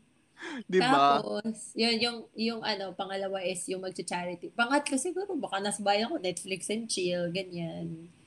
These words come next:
Speaker 2: Baka ano na, kasyendera, parang si Tita Small.
Speaker 1: Hindi ka nagbe-business-business, ganun? Or
Speaker 2: Ay, ano lang yun.
Speaker 1: parang, ano, may
Speaker 2: I'll let the
Speaker 1: business ka, pero
Speaker 2: managers handle
Speaker 1: hindi
Speaker 2: that,
Speaker 1: na ikaw
Speaker 2: ganun.
Speaker 1: yung, oo, hindi na ikaw yung
Speaker 2: Oo,
Speaker 1: nag-handle.
Speaker 2: parang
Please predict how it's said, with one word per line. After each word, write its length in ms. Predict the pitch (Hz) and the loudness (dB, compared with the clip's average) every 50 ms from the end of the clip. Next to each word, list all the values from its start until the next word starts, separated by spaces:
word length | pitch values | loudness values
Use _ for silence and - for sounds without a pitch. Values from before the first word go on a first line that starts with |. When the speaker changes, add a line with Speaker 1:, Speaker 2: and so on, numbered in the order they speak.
| _ _ | _ _
Speaker 2:
Baka 240 | _ - 196 220 - 143 | _ 2 4 4 8 8
ano 180 | 180 240 240 247 | 8 8 8 6
na, 140 | 247 247 247 | 6 4 8
kasyendera, 680 | 254 202 208 - 220 214 208 190 208 208 214 208 196 | 8 8 8 8 6 4 6 6 8 8 8 8 8
parang 240 | 185 196 190 196 196 | 6 6 4 4 2
si 160 | 202 - 208 | 0 0 -2
Tita 300 | 196 - 190 170 - 190 | 0 -2 -4 -2 -2 -2
Small. 580 | - - - 185 170 165 160 156 156 156 165 165 - _ - | -2 -2 -4 -2 -2 0 0 0 -2 -2 -4 -4 -8 _ 0
Speaker 1:
Hindi 240 | - 202 214 247 240 | 4 8 10 10 10
ka 140 | 240 240 | 10 8
nagbe-business-business, 1400 | 226 226 214 190 214 202 175 175 175 170 - - 160 151 - 151 147 143 135 127 - - 139 143 139 135 - - | 8 8 6 6 4 6 8 6 6 6 4 -2 -6 -6 -2 0 0 0 0 0 -2 -4 -2 -2 -2 -4 -6 -6
ganun? 580 | 131 131 131 - 131 131 127 127 123 - - - | -6 -6 -4 -4 -4 -4 -4 -6 -6 -10 -14 0
Or 100 | - 147 | 6 8
Speaker 2:
Ay, 320 | 151 359 415 - - 143 - - - - | 8 10 10 8 8 6 2 0 6 6
ano 160 | 302 403 440 453 | 6 8 8 4
lang 220 | 440 453 466 466 | 4 4 4 6
yun. 260 | 453 359 320 277 302 302 | 8 8 10 10 12 12
Speaker 1:
parang, 280 | 214 226 240 247 240 233 233 226 - - - - | 12 12 12 12 10 8 4 2 -2 -10 -16 -12
ano, 260 | - 190 190 196 190 185 | -6 -4 -2 -2 0 2
may 160 | 180 190 277 | 8 10 12
Speaker 2:
I'll 80 | 294 311 | 12 12
let 160 | 311 320 311 | 12 10 10
the 80 | 254 294 | 8 8
Speaker 1:
business 160 | 277 269 262 | 8 8 8
ka, 80 | 247 247 | 6 8
pero 280 | 247 247 - - 226 226 | 6 6 6 8 6 6
Speaker 2:
managers 160 | - 180 185 | 4 4 2
handle 380 | 220 208 202 196 202 208 202 202 | 0 0 0 0 0 0 0 2
Speaker 1:
hindi 240 | 196 196 180 202 202 | 2 2 4 4 4
Speaker 2:
that, 80 | 202 | 4
Speaker 1:
na 80 | 196 202 | 4 4
ikaw 200 | 190 175 175 180 170 | 4 4 6 6 6
Speaker 2:
ganun. 60 | 165 | 6
Speaker 1:
yung, 80 | 165 165 170 - | 4 4 0 0
oo, 200 | 143 143 147 151 | 0 2 2 2
hindi 220 | 151 160 160 151 147 | 0 0 0 0 0
na 80 | 147 151 | 0 2
ikaw 140 | 151 202 151 | 2 2 2
yung 80 | 143 139 | 2 0
Speaker 2:
Oo, 80 | 143 | 0
Speaker 1:
nag-handle. 640 | 139 139 - 139 139 127 120 - 175 175 - - - | 0 0 0 0 0 0 -2 -4 -6 -6 -8 -8 -4
Speaker 2:
parang 240 | - 202 220 233 | -4 -4 -4 -6